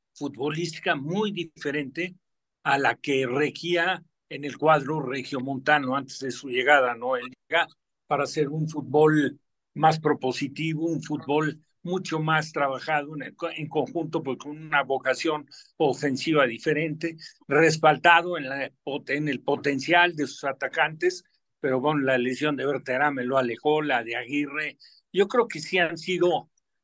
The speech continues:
demasiadas las lesiones para, para un torneo corto como las ha sufrido Monterrey. Sin embargo, pues, se metió con merecida justicia, enderezando el rumbo en la parte final, porque tuvo momentos críticos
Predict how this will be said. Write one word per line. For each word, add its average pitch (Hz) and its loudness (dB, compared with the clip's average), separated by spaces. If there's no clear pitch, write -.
demasiadas 165 0
las 127 -12
lesiones 185 -4
para, 139 2
para 147 -2
un 170 -6
torneo 151 -2
corto 147 -4
como 123 -6
las 135 0
ha 147 2
sufrido 143 -6
Monterrey. 135 2
Sin 170 0
embargo, 208 4
pues, 160 2
se 160 2
metió 160 0
con 165 -4
merecida 139 -4
justicia, 180 -6
enderezando 151 0
el 180 6
rumbo 190 0
en 160 -4
la 143 -4
parte 156 -2
final, 165 -2
porque - -10
tuvo 165 0
momentos 143 -4
críticos 170 0